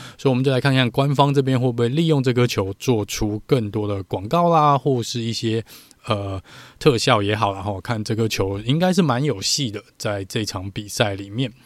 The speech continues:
在轮胎的部分呢，Pirelli 在这边带来了最软的 compound，是C three hard、C four medium 跟C five soft。那 Pirelli 认为呢，这个赛道的特性看起来也是属于低下压力的高速赛道，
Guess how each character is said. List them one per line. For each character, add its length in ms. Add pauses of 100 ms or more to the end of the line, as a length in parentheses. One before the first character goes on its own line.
(540)
在 120
轮 160
胎 120
的 100
部 180
分 200
呢， 160
Pirelli 600
在 140
这 100
边 200
带 160
来 180
了 160
最 220
软 420
的 140
compound， 560
是 320
C 300
three 360
hard、 240
C 260
four 360
medium 420
跟 180
C 280
five 260
soft。 440 (540)
那 80
Pirelli 480
认 200
为 160
呢， 180
这 100
个 120
赛 200
道 220
的 320
特 220
性 260
看 180
起 140
来 160
也 140
是 280 (280)
属 240
于 140
低 260
下 160
压 200
力 140
的 140
高 240
速 260
赛 300
道， 240